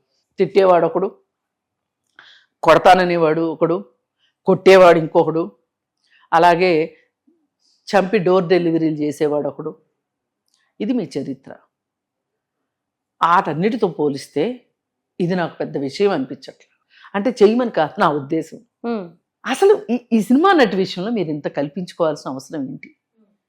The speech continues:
Speaker 1: మీకేంటి ఇంత? ఆ పారిశ్రామికవేత్తతోటి మీకుండే లాభం,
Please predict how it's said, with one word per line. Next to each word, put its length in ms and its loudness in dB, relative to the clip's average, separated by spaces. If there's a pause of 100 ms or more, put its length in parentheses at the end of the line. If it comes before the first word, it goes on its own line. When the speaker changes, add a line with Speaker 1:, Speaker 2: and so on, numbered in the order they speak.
(240)
Speaker 1:
మీకేంటి 460 2
ఇంత? 360 -2 (1040)
ఆ 80 4
పారిశ్రామికవేత్తతోటి 1400 -6 (1000)
మీకుండే 480 2
లాభం, 480 2